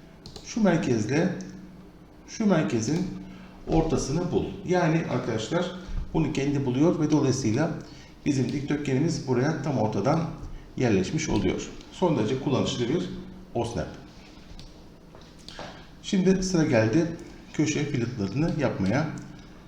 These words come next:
R olmuş, evet. Hemen F enter, R enter, on, enter diyelim ve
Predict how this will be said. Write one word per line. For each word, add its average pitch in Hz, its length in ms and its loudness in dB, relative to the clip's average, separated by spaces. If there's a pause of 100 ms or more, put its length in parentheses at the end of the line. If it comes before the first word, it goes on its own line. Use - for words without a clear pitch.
(300)
R 151 180 4
olmuş, 151 600 0
evet. 101 320 -2 (1200)
Hemen 117 220 -2 (1080)
F - 180 2
enter, 170 640 4 (520)
R 156 140 8
enter, 170 600 2 (680)
on, 156 260 6 (1040)
enter 151 420 0
diyelim 151 340 4
ve 165 200 4